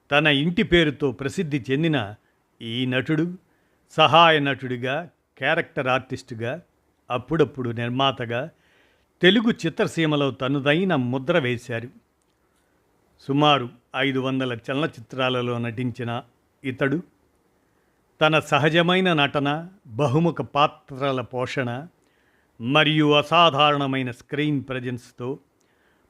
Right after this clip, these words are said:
ప్రేక్షకుల హృదయాల్లో చిరస్థాయిగా నిలిచిన గుమ్మడి వెంకటేశ్వరరావు గారి తొంభై ఎనిమిదవ జయంతి. ఆ జయంతి జ్ఞాపకంగా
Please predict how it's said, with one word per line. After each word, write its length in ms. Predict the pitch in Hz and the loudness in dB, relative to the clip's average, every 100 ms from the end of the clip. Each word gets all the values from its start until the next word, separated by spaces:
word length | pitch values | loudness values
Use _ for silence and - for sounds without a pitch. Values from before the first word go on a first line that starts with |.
| - | -2
ప్రేక్షకుల 560 | 147 180 - 160 131 139 | 0 0 0 -4 -2 -4
హృదయాల్లో 640 | 120 151 156 147 143 131 | -4 0 2 2 2 -2
చిరస్థాయిగా 880 | 123 - 170 - - 143 147 127 131 | -4 -2 -2 -2 0 2 2 2 -2
నిలిచిన 500 | 123 120 110 120 113 - _ _ - | -2 -6 -10 -12 -12 -14 _ _ -20
గుమ్మడి 600 | 104 139 139 143 143 127 | -6 -4 0 2 2 2
వెంకటేశ్వరరావు 840 | 127 131 131 123 - 120 120 110 | 0 -2 -4 -6 -8 -8 -8 -6
గారి 280 | 113 147 151 _ _ _ _ _ _ _ - | -6 -6 -8 _ _ _ _ _ _ _ -10
తొంభై 360 | 123 135 117 135 | -6 -2 0 0
ఎనిమిదవ 460 | 127 135 127 123 | 2 0 -2 -4
జయంతి. 580 | 120 120 123 117 113 127 _ _ _ _ _ _ _ _ _ _ _ _ - | -6 -8 -8 -10 -12 -20 _ _ _ _ _ _ _ _ _ _ _ _ -4
ఆ 160 | 120 | -2
జయంతి 560 | 113 101 123 123 120 120 | -2 -2 -4 -4 -6 -10
జ్ఞాపకంగా 920 | 104 120 120 117 110 113 110 156 185 | -8 -6 -6 -8 -12 -10 -2 -2 -2